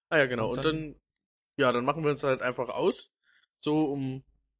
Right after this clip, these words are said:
Speaker 1: meinetwegen, ähm, sechs Uhr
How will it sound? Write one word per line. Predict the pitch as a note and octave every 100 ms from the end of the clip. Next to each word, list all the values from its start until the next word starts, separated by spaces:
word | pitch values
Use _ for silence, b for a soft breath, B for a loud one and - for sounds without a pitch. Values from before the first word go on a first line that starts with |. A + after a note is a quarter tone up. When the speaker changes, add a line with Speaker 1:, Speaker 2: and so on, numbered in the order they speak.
| _
Speaker 1:
meinetwegen, | B2+ B2+ C3+ C3+ C#3+ C3+
ähm, | G2+ A#2 A2+ A2 G#2+ _ _ _ _ _ _
sechs | - A#2 -
Uhr | - C3+ B2 A#2+ A#2 A2+ G#2+